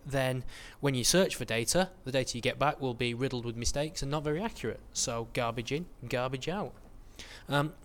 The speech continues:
validation techniques can be used to reduce the number of errors when you're inputting data. Um, they can't actually stop you entirely making mistakes when you're inputting data, like I say,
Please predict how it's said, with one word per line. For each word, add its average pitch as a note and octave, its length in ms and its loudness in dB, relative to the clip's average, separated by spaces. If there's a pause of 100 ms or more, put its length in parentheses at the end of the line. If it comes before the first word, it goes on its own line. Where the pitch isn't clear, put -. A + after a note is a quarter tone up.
(440)
validation G3+ 600 4
techniques D3 460 4
can C#3 120 -8
be B2+ 60 -6
used C3+ 460 -4 (180)
to B2 300 -4 (260)
reduce C#3+ 720 -2 (140)
the C3 100 -4
number A#2+ 240 -2
of A2+ 60 -2
errors A2+ 480 0 (440)
when D3 240 2
you're C#3 140 0
inputting C3 680 -4
data. A#2+ 460 -4 (320)
Um, A#2+ 240 0 (400)
they C#3 160 2
can't F#3+ 480 6 (100)
actually D3 380 -2
stop - 560 4
you D3+ 140 4
entirely C3+ 680 8 (1120)
making B2+ 300 0
mistakes A#2 340 0
when A#2 100 -4
you're A2+ 120 -2
inputting A2+ 380 -8
data, G#2+ 280 -6
like A2+ 240 -6
I A#2 40 -8
say, A2+ 260 0